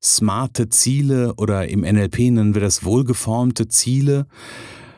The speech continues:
Das könnte ich jetzt machen. Das will ich aber an der Stelle gar nicht aufmachen, das Fass. Ich will an dieser Stelle nur einen Satz, will ich dir mit auf den Weg geben.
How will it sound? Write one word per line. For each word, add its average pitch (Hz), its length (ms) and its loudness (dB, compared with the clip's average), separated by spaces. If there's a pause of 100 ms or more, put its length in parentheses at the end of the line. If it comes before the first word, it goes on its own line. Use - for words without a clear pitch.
(340)
Das - 140 -2
könnte 135 200 0
ich - 60 -4
jetzt - 160 -2
machen. 165 420 0 (440)
Das 110 160 0
will 180 100 2
ich - 100 -2
aber 120 120 -2
an 107 60 0
der 120 100 2
Stelle 120 240 -2
gar 110 140 -2
nicht 113 140 -2
aufmachen, 95 360 0
das 80 140 -2
Fass. - 300 -2
Ich - 140 -6
will 123 160 2 (320)
an 98 100 0
dieser 101 180 0
Stelle 117 380 -2 (240)
nur 110 200 0
einen 135 360 0
Satz, - 520 -2 (840)
will 104 80 2
ich 98 80 0
dir 107 120 2
mit 98 140 0
auf 98 80 -4
den 95 220 0
Weg 82 180 0
geben. - 540 -6